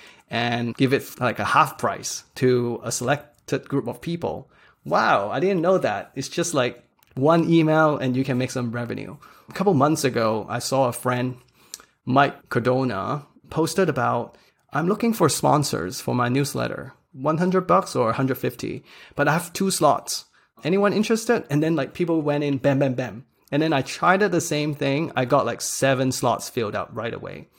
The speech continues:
So I was like, "Oh my God." <laughs> It's just knowing what assets you have and finding the right place to put it out there and slip in that message. It's not, like,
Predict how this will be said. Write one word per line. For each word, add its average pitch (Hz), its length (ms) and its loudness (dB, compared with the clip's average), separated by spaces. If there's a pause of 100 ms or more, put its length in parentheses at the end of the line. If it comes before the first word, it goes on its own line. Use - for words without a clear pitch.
(240)
So 165 160 0
I 180 40 6
was 160 140 0
like, 135 320 0 (200)
"Oh 147 180 -8
my 131 120 -4
God." 135 420 2 (440)
<laughs> - 220 2 (320)
It's 170 120 0
just - 440 -2
knowing 190 840 2
what - 320 -4 (140)
assets 143 520 -2
you 127 120 0
have 113 640 0
and 127 420 -4
finding 196 580 0
the 165 100 4
right 139 420 2
place 131 400 -2
to 120 120 -6
put - 300 -2
it 123 160 -2
out 113 280 -4
there 98 520 -10
and 107 260 -6 (180)
slip - 320 0
in 127 160 0
that 113 240 -4
message. - 640 -8 (320)
It's 139 200 0
not, 175 360 4
like, 127 440 -2